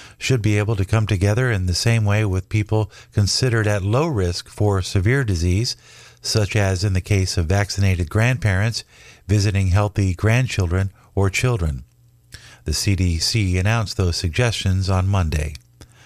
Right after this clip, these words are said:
Merck says it's entering stage two trials of the first vaccine that could come in pill form. Merck says the stage one trial was very successful. Early findings from a phase two A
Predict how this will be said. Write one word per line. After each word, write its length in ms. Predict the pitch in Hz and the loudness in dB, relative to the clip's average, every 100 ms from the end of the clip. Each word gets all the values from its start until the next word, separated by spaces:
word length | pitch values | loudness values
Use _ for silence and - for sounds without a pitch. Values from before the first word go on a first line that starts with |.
| - - - - | -20 -20 -8 0
Merck 400 | 123 147 135 - | 2 2 -2 -4
says 360 | - 104 98 | -2 0 0
it's 200 | 107 98 | -2 -2
entering 400 | 120 - 110 95 | -2 0 0 0
stage 480 | 92 - 117 110 95 | -2 0 0 0 -2
two 220 | - 143 | -2 -2
trials 520 | 135 110 95 104 131 - - - - | 0 0 2 0 -2 -8 -20 -12 -2
of 140 | 92 | 0
the 140 | 92 85 | 2 0
first 360 | - 147 135 | 0 -2 0
vaccine 580 | - 95 - 98 92 127 | 0 0 0 2 2 2
that 180 | 101 82 _ | 0 -2 _
could 220 | - 147 - | -2 -2 2
come 240 | 104 104 | 4 4
in 120 | 113 | 2
pill 240 | - 175 170 | 2 0 0
form. 380 | - 82 82 - _ _ - - - - 104 | 0 -2 -4 -10 _ _ -20 -20 -18 -4 2
Merck 240 | 117 - | 2 2
says 340 | - 110 113 | 0 0 0
the 160 | 95 85 | -2 -2
stage 360 | - 113 107 90 | 0 0 0 2
one 200 | 113 117 | 2 2
trial 440 | 101 92 95 113 - - - | 2 2 2 -2 -10 -20 -6
was 280 | 92 101 92 | 2 2 4
very 260 | 80 113 110 | 2 2 2
successful. 720 | - 98 - 131 - 95 101 _ _ _ _ _ _ _ _ _ _ _ - | -2 -2 0 0 0 -2 -2 _ _ _ _ _ _ _ _ _ _ _ -2
Early 260 | 123 123 | 0 0
findings 480 | 101 120 135 113 117 | 0 2 2 0 -2
from 160 | - 101 | 0 2
a 80 | 92 | 2
phase 360 | 117 113 98 | 2 2 -2
two 240 | - 127 107 | 0 0 2
A 320 | 107 101 | 2 0